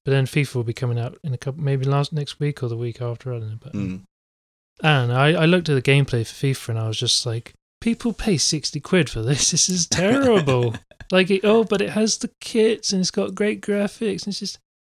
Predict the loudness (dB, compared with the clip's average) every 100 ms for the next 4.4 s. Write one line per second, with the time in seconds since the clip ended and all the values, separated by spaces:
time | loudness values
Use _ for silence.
0 | _ -10 -6 -2 0 2 0 -2 0 0
1 | 0 -2 -2 -4 -6 -4 -4 -4 -4 -2
2 | -2 -4 -4 -4 -2 0 2 0 0 0
3 | 2 2 -2 -6 -2 0 0 0 -2 -2
4 | 0 2 2 0